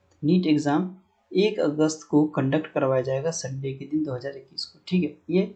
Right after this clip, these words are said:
exam official, मतलब ये date निकाली गई थी एनटीए की तरफ से official website पे, अभी भी यही available है और हर जगह अभी भी यही date चल रही है। ठीक है, इलेवन लैंग्वेज में ए-,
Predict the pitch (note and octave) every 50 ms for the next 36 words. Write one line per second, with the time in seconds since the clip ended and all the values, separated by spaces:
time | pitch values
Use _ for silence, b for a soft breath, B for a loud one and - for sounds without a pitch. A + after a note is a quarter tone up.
0 | _ _ - D3+ C#3 - D#3+ E3+ F#3 F#3 F3+ - D#3 D#3 D3+ - - F3 E3+ -
1 | D#3 D3+ D3+ D3+ D3+ D#3 D#3 D#3 D#3+ F3 F3 F3 D#3 E3+ F3 - D3+ D3+ C#3+ C#3+
2 | C3+ C#3 C#3+ D3 D3 - - C#3+ C#3+ C3 B2+ C3+ C3+ - C#3+ C#3 C#3 C#3 - -
3 | F3+ E3+ D3 C#3 - - C#3+ D3 C#3 C3+ C3+ C#3 C3+ C#3 - C#3 C#3 - - F3
4 | E3 D3+ D3 D#3+ E3+ F3 F3+ E3+ E3+ F3 F#3 F#3 D#3+ D3 C#3+ C#3 C#3 C#3 C#3+ -
5 | - - b b b b b b b b - - D3+ B2 E3 F#3 F3+ F3+ F#3 F3
6 | F3+ F#3 F3+ E3+ F3+ F#3+ F#3 G3 G3+ F#3 F3 F3 F#3 F3+ - D#3 - - - -
7 | B2 B2+ B2 - D3 - - - F3 F3 D3+ C#3+ - - _ _ _ _ _ _
8 | _ _ D#3+ D#3 D#3+ E3+ F#3 F#3 F#3 F3+ F3 F3 F3 F3 F3+ F3 F3 E3+ F3 E3+
9 | D#3+ - D#3+ D#3 D3+